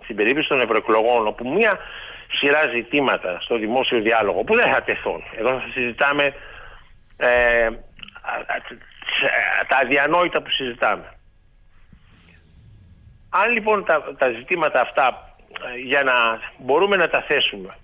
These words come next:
και μπορέσουμε να κατεβάσουμε και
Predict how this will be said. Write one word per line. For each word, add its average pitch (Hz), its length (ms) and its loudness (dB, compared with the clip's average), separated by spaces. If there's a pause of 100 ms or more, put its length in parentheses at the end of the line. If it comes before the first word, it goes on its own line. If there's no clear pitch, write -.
(1300)
και 170 120 -2
μπορέσουμε 160 680 2
να 139 120 4 (680)
κατεβάσουμε 147 640 0
και 113 400 2